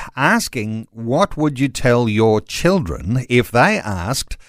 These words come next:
what happens if the world runs out of money?" Uh, so just to run through a, a few quick responses here. Um, Tricia says maybe the question should be when. So not, uh,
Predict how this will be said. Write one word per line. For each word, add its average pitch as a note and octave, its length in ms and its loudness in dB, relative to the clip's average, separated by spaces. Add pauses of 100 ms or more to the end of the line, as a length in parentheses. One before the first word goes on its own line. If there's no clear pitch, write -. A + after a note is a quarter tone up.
(160)
what A#2+ 260 2
happens A2+ 520 -4
if C3 180 -4
the D3 80 2
world A2+ 440 4
runs A2 420 0
out G#2 300 -2
of G#2+ 140 0
money?" C#3 440 2 (460)
Uh, C#3+ 100 -4
so D3+ 220 2
just F#3 240 -4
to C3+ 340 0
run F3 180 -2
through C#3 300 4
a, A#2 280 4
a A2+ 120 -4
few F#3+ 220 -4
quick - 260 -2
responses B2+ 640 -4
here. C3+ 480 4 (420)
Um, A#2+ 560 2
Tricia F3+ 400 0
says B2+ 840 -2
maybe C3+ 340 0
the A#2 100 -2
question B2 480 -2
should A#2+ 260 0
be A2 160 0
when. D3 540 2 (600)
So B2+ 200 2
not, C#3+ 360 0
uh, A2+ 280 2